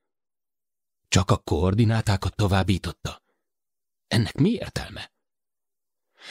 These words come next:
Jelentkezem, makacskodott tovább. Ismétlem, jelentkezem. Űrhajó neve Galatea. Kérem pótlólag ezt is jelenteni Luna déli centrumnak.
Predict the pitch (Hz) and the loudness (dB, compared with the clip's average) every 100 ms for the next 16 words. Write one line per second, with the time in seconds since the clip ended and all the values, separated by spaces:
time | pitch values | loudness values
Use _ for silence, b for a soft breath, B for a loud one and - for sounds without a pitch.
0 | B B B _ _ _ _ _ _ _ | B B B _ _ _ _ _ _ _
1 | - 120 180 147 117 123 90 85 67 62 | 6 6 8 6 6 6 6 4 0 -6
2 | - _ _ _ 80 82 - - 73 73 | -14 _ _ _ -4 -2 -4 -4 -4 -6
3 | - 69 67 76 - - _ _ _ _ | -8 -8 -8 -12 -16 -20 _ _ _ _
4 | _ - 127 - 131 139 131 120 101 _ | _ 4 6 8 6 6 6 6 2 _
5 | - 117 160 135 104 113 95 95 76 - | 4 6 8 6 4 4 4 4 2 -4
6 | _ _ _ _ _ 131 180 147 175 165 | _ _ _ _ _ 8 8 10 8 8
7 | 175 165 165 160 _ _ - 117 131 107 | 6 8 6 6 _ _ 4 8 8 6
8 | - 92 90 85 67 _ _ _ _ _ | 4 6 6 4 0 _ _ _ _ _
9 | - 202 180 165 147 - 185 - 147 151 | 6 8 8 8 6 8 8 8 6 8
10 | 139 135 127 - 113 - 123 135 131 127 | 6 6 4 4 4 6 6 6 8 8
11 | 123 110 - 135 202 170 127 90 85 92 | 8 6 6 8 8 6 6 4 4 4
12 | 104 87 104 90 82 69 - | 4 4 4 4 2 -2 -8